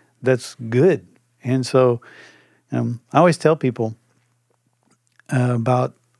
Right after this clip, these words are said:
like, the people that I work for, if you will, like Mark and Bruce. And it's like, we don't always agree, you know, we, we can be like brothers. And I said, but, and sometimes I think they're both crazy. <laughs> But I never, ever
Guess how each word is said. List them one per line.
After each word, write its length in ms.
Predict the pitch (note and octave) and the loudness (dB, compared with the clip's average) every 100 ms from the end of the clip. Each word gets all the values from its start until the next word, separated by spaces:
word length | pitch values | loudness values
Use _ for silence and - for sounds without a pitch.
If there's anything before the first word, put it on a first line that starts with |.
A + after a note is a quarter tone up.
| _ C3+ | _ -2
like, 240 | B2 - _ _ _ | -2 -4 _ _ _
the 160 | - B2 | -2 -2
people 340 | - E3 D3 | 2 0 2
that 180 | B2 C3+ | 2 4
I 100 | C3 | 4
work 300 | A2+ C3 C3 | 2 0 -2
for, 380 | - A#2+ G#2+ A2 _ - | -6 -8 -8 -12 _ -12
if 180 | A#2 | -8
you 120 | A#2+ A#2 | -2 0
will, 240 | A#2 A2+ | 0 0
like 260 | A#2+ A2+ - | -2 -4 -2
Mark 380 | B2 B2 A#2+ A#2 | 0 2 0 -4
and 160 | A2 | -4
Bruce. 400 | B2 B2 A#2+ - | 2 4 2 0
And 200 | A#2+ G#2+ - - _ _ | -6 -6 -12 -20 _ _
it's 100 | C#3 | 0
like, 240 | C3 - _ _ _ _ _ | 0 -2 _ _ _ _ _
we 180 | B2+ C#3 | 0 4
don't 180 | D3 C#3+ | 4 4
always 300 | C#3+ C#3+ C3+ | 4 2 0
agree, 560 | A#2 C3+ C3+ C3+ C3+ | -2 0 2 2 0
you 200 | C#3 C3+ | -2 -2
know, 280 | C3 B2 B2 | 0 0 -2
we, 300 | A#2+ C3 B2+ | -2 -4 -6
we 200 | B2+ C3 | -4 -6
can 180 | B2+ B2+ | -2 -2
be 140 | C3 | 0
like 200 | B2+ B2 | 2 2
brothers. 400 | A2 B2 B2+ A#2+ | 2 2 2 -2
And 140 | A2+ B2+ | -4 -2
I 140 | B2+ | 0
said, 280 | A#2 B2+ A2 | 0 -4 -4
but, 160 | A#2 A2+ _ _ _ _ _ | -6 -6 _ _ _ _ _
and 140 | B2 | -2
sometimes 400 | A#2+ D3 D3+ C3+ | 0 2 2 2
I 160 | C#3 C#3 | 2 2
think 240 | A#2+ C#3+ | 2 0
they're 100 | B2+ A#2+ | 0 2
both 240 | B2+ B2 | 2 2
crazy. 440 | - A#2 G#2 - _ _ - | -2 -4 -4 -14 _ _ -18
<laughs> 100 | F#3 - - - _ - | -18 -14 -14 -14 _ 2
But 180 | C#3+ | 4
I 140 | C#3 D3+ | 6 4
never, 800 | C3 C#3+ D3+ D#3 C#3+ C3+ A#2+ - _ _ | 4 4 6 6 4 4 2 -2 _ _
ever 580 | D3+ C#3 B2+ B2+ A#2+ B2 | 2 2 2 0 -2 -8